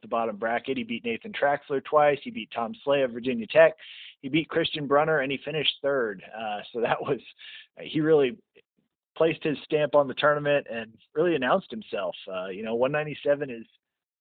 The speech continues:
is not as wide open, I think, as it was last year, obviously with Nickel moving up and with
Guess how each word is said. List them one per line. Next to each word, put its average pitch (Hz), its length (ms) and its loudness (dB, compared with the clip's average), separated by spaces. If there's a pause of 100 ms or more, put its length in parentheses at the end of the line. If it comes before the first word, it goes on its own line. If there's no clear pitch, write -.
is 120 180 -6
not 139 340 0 (800)
as 123 300 0 (920)
wide 143 320 4
open, 143 300 2
I 131 100 4
think, 139 300 -6
as 120 80 -2
it 120 100 -4
was 131 220 0
last 120 360 -2
year, 143 140 2
obviously 123 380 0
with 117 160 -8
Nickel 120 280 -4
moving 123 320 -4
up 123 340 0
and 107 100 -12
with 104 100 -14